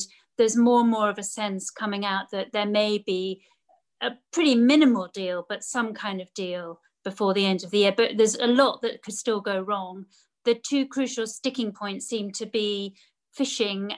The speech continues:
and state aid, uh, and in a way the, the two sides are quite close together on the main issues, but there's lots of detail still to be thrashed out.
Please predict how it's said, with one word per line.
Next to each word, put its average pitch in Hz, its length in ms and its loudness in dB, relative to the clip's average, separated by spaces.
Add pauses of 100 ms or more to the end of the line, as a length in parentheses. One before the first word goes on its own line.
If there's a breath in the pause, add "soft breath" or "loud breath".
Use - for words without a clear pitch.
(140)
and 202 440 0
state 196 440 -4
aid, 190 500 -8 (440 soft breath)
uh, 190 300 2 (100)
and 202 380 -4 (600)
in 269 160 0
a 269 80 4
way 277 240 4
the, 233 240 -6 (480)
the 220 300 -6
two 254 240 -4
sides 226 360 -6
are 202 140 -12
quite 240 320 -6
close 214 260 -8
together 208 420 -4
on 196 180 -6
the 208 40 -8
main 214 300 -4
issues, 180 500 -8
but - 440 -2
there's 202 200 -2
lots 208 280 0
of 208 100 -2
detail 202 380 0
still 185 240 0
to - 100 -12
be 202 100 0
thrashed 196 400 -4
out. 196 440 -2